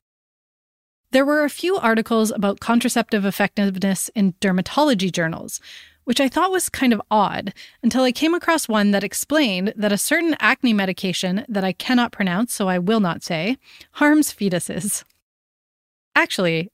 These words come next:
I just took a moment to Google the trade name, and it's Accutane. That's way easier to say than the actual name. Patients who are taking Accutane and can become pregnant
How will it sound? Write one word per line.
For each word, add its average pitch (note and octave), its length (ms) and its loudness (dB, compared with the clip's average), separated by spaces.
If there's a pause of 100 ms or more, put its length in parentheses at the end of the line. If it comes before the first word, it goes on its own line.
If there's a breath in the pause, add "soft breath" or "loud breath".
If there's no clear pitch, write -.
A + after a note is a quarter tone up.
(120)
I A#3+ 60 4
just D#4+ 200 0
took E4+ 140 0
a E4 40 6
moment A3 320 4
to G#3 100 2
Google G3+ 320 2
the F#3 120 0
trade C4+ 280 2
name, F3+ 360 -2 (100)
and C4 100 4
it's C#4 140 2
Accutane. - 720 -2 (180)
That's D#4 220 0
way G3 140 2
easier F#3 280 2
to F3+ 120 -4
say E3 280 0
than F3+ 160 0
the F3+ 100 0
actual E3+ 360 -2
name. - 320 -6 (1000)
Patients D#4 440 0
who C#4 80 2
are A3 80 4
taking C4 400 0
Accutane G3 720 0
and G3 180 -2
can B3+ 300 2
become G#3+ 300 0
pregnant G#3 600 -2